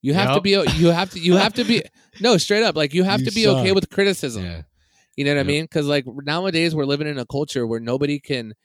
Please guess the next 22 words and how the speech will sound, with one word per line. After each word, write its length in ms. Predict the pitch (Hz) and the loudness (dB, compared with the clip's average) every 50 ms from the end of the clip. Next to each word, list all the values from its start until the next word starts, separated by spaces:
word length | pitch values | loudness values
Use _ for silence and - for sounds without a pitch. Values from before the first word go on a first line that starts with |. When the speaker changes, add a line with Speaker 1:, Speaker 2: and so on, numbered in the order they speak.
| _ _ _ _ - | _ _ _ _ -6
Speaker 1:
take 200 | 151 151 143 - | -6 -6 -6 -4
criticism. 720 | - 156 165 156 143 - 131 107 95 90 92 101 110 _ _ _ _ _ _ _ _ _ _ _ - | -2 -2 -2 -2 -4 -6 -10 -10 -10 -12 -14 -16 -18 _ _ _ _ _ _ _ _ _ _ _ -6
And 220 | 135 135 131 131 131 | -4 -2 -2 -2 -2
the 80 | 135 | -2
thing 200 | - 165 165 170 | -2 -2 -2 -2
is, 220 | 175 185 175 156 160 | -2 -2 -2 -2 -2
like, 240 | 151 139 127 107 _ _ - | -2 -2 -4 -4 _ _ -12
you 120 | 135 135 | -8 -6
know, 120 | 135 147 - | -6 -4 -4
I 100 | - 185 | -6 -8
can't 200 | - 233 208 170 | -6 -6 -6 -4
tell 120 | - 185 | -2 0
you 100 | 170 156 | 0 0
how 80 | 147 160 | 0 -2
many 160 | 160 151 147 | -2 -2 -4
times 420 | 135 147 143 139 135 135 135 - - _ _ _ - | -4 -4 -6 -6 -6 -8 -10 -12 -16 _ _ _ -6
I've 180 | 127 127 120 - _ _ _ - | -6 -6 -6 -8 _ _ _ -10
been 120 | 131 123 | -10 -8
told 240 | - 131 127 123 113 | -6 -6 -6 -6 -6
my 180 | 110 101 95 | -8 -10 -8
vocals 520 | 87 90 120 139 143 - - 139 131 131 - | -4 -2 0 0 0 0 -2 -2 -2 -2 -4
suck, 480 | - - 143 135 131 127 131 131 _ | -8 -6 -4 -2 -2 -2 -2 -4 _